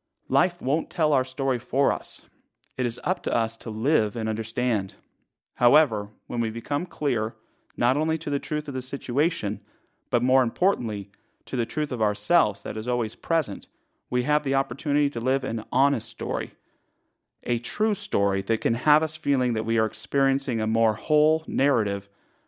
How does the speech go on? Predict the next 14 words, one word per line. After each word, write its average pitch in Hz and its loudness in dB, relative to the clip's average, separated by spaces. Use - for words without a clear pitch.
for - 4
our 113 6
entire 110 -2
life. 110 -2
In 131 0
Game 175 0
six - 0
of 113 -6
the 113 0
two 165 -4
thousand 156 2
eleven 120 2
World 120 2
Series, 104 -2